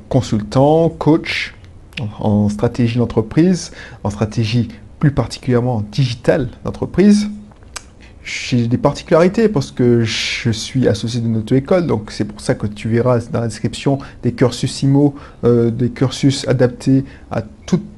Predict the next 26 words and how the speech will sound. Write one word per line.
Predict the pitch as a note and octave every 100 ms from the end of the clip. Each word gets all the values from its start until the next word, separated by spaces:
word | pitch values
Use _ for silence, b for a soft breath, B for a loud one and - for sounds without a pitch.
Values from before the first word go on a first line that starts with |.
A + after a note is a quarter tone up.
| - -
mes | C3 A#2+
palettes, | G#2+ - C#3 F#3 - - -
c'est-à-dire | A#2+ A#2 G#2+ -
que | G2+ G2
je | G#2 - G#2
fais | - A2
des | A2 B2+
cursus | - A2 G#2 A2 G#2+
imo, | B2 D#3 A3+ G#3+ - - C#3 C3 F3 -
donc, | - B2 G#2 A2+
euh, | A#2 - B B
je | - A2
suis | G#2
investisseur, | G#2+ A2 - A2+ - A#2+ A#2+ G#2+
euh, | A2 A2+ A#2+ A2 -
locatif. | A2+ A2+ A#2+ - G3+ G#3 - B B - -
J'ai, | A#2 - A#2 A#2+ A#2+ A#2+ A#2+ A2+
j'ai | G#2+
une | A#2
petite | G#2+ -
particularité, | B2 - C3+ C#3 C#3 - D3 C#3+
je | C#3
suis | -
associé | A#2 - B2
d'une | B2+
auto-école. | B2+ B2+ D#3 D3+ F#3+ F#3+